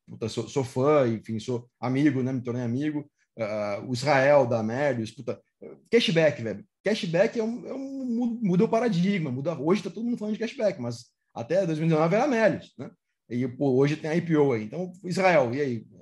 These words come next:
Como é que faz? Como é que esse negócio é? Então, eu entrevistei ele, tem trecho da entrevista dele aqui. E o, pô, o, o próprio presidente do Banco Central, qual é o entendimento dele em relação a isso? Como é que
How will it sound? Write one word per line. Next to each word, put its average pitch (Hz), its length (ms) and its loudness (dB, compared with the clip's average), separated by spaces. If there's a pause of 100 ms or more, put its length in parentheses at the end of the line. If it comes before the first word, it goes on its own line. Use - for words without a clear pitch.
(160)
Como 165 100 -8
é 208 60 -4
que - 120 -16
faz? 135 280 -2
Como 139 100 -8
é 170 40 -10
que 185 40 -6
esse 170 140 -6
negócio 156 400 -4
é? 117 220 0
Então, 120 140 -8
eu 135 60 -4
entrevistei 143 400 -4
ele, 135 80 -2
tem 127 160 -4
trecho 127 240 -4
da 127 60 -6
entrevista 123 340 -2
dele 127 140 -2
aqui. 175 360 -4 (360)
E 208 240 -4
o, 202 100 -8
pô, 175 200 0
o, 127 420 -4
o 120 80 -2
próprio 160 260 2
presidente 202 360 4
do 208 40 -2
Banco 208 180 0
Central, 185 400 0
qual 135 140 0
é 170 40 2
o - 20 2
entendimento 202 760 -2
dele 165 280 -2
em 160 60 0
relação 139 420 -4
a 127 80 -2
isso? 110 320 -4
Como 117 120 -6
é 156 80 -4
que 175 300 -6